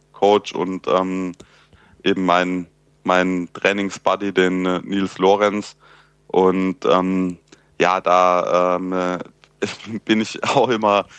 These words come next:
macht mir eine große Freude, die halt jetzt nicht nur irgendwie, denen nicht nur irgendwie einen Trainingsplan zu schreiben, sondern, äh, die dann auch eben entsprechend, was Material angeht, ähm, zu beraten. Und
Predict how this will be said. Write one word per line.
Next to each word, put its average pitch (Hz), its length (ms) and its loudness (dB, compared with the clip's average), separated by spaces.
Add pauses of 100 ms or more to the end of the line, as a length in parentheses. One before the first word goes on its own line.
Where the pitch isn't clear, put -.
(200)
macht 104 320 2
mir 107 140 -4
eine 101 140 -4
große 104 320 -2
Freude, 95 360 0
die 101 160 0
halt 95 180 -2
jetzt 95 220 -4
nicht 98 160 -10
nur 98 180 -6
irgendwie, 92 440 -6
denen 92 220 -6
nicht 95 140 -18
nur 95 160 -10
irgendwie 92 220 -12
einen 90 100 -14
Trainingsplan 90 580 -2
zu 90 80 -10
schreiben, 92 340 0
sondern, 92 380 -6 (560)
äh, 90 160 2
die 87 120 -6
dann 92 180 -2
auch 90 200 2
eben 90 220 -4
entsprechend, 87 480 -2
was 90 160 0
Material 90 540 0
angeht, 90 440 0
ähm, 90 360 -2
zu - 160 -14
beraten. 90 560 0
Und 90 400 -10